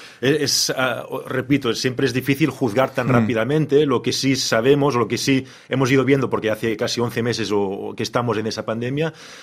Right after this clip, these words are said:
Speaker 1: lo donde puede pronunciarnos en temas, en términos de comunicación. Es verdad que uno tiene la sensación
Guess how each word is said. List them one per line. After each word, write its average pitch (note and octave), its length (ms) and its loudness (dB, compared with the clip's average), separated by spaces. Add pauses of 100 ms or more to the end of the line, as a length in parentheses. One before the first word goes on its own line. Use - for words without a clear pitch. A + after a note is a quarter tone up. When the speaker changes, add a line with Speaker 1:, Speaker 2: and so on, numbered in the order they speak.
(160)
Speaker 1:
lo C3 140 2
donde C3+ 260 2
puede C#3+ 240 4
pronunciarnos C#3+ 480 2
en C#3 80 0
temas, D3 220 0
en C#3 160 -4
términos C#3 320 0
de C3+ 80 2
comunicación. A2+ 640 -2
Es C3+ 160 2
verdad C#3+ 320 4
que D3 80 0
uno C3 80 0
tiene B2 200 0
la A2+ 60 2
sensación B2+ 680 -2